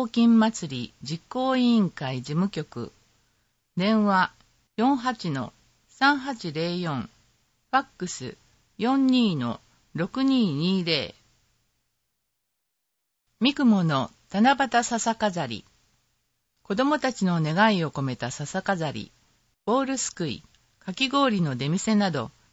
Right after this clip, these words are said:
楽しい七夕の夜になるよう、今年も開催いたします。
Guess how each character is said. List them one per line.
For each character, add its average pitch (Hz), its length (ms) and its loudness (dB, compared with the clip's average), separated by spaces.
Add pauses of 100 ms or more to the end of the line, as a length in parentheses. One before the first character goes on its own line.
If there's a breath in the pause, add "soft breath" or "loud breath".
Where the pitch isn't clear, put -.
(120)
楽 233 200 2
し 269 260 0
い 202 60 -6
七 220 400 2
夕 240 60 0
の 233 140 4
夜 240 240 2
に 160 180 0
な 160 140 -2
る 170 100 -4
よ 120 320 -6 (240)
う、 - 60 -20
今 180 80 -12
年 247 240 0
も 233 120 4
開 208 220 2
催 202 280 -2
い 180 100 -4
た 180 160 -6
し - 160 -6
ま 147 160 -4
す。 - 180 -18